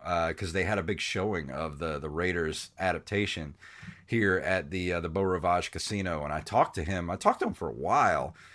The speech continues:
and we're supposed to get him on the Pop Culture Palette to, uh, for an interview, but we just kinda never got around to it. And I was supposed to send him a copy. Uh, I think I sent him a link to,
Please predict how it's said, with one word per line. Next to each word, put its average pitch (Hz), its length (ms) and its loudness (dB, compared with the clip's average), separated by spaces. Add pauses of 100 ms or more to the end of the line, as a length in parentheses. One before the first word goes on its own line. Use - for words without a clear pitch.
(120)
and 92 220 0
we're 90 80 0
supposed 233 340 4
to 113 80 0
get 104 180 4
him 92 320 0
on 123 300 4
the 98 80 2
Pop 95 260 -2
Culture 87 240 -6
Palette 120 460 2
to, 82 460 -2
uh, 95 260 2
for 87 180 0
an 82 120 0
interview, 92 400 0
but 76 160 -4
we 92 100 -2
just 92 240 -8
kinda 110 240 -4
never 85 260 -6
got 82 200 -8
around 80 400 -4
to 82 180 -6
it. 69 40 -6
And 67 100 -8
I 82 60 -4
was 85 120 -4
supposed 123 320 2
to - 60 -2
send 120 280 2
him 92 140 0
a 85 40 -6
copy. 87 540 0 (400)
Uh, 82 320 0
I 67 100 -2
think 143 240 -4
I 123 40 -2
sent 120 240 -2
him 87 140 -2
a 73 60 -4
link 95 400 -4
to, 78 500 -4